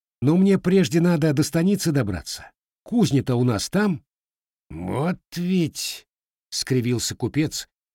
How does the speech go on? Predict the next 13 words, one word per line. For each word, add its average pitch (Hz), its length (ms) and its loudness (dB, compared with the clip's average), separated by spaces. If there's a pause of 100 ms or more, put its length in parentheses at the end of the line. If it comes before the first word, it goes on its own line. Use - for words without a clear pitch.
огорченно 113 600 -2
сгребая 104 440 -2
бороду 104 440 0
в 95 120 -6
горсть. - 560 -8 (720)
«Да 92 160 -2
и 196 100 2
сундучок 175 640 2
можно 190 320 4
из 190 140 2
тонкого 190 400 2
железа 175 400 4
сделать, 165 580 0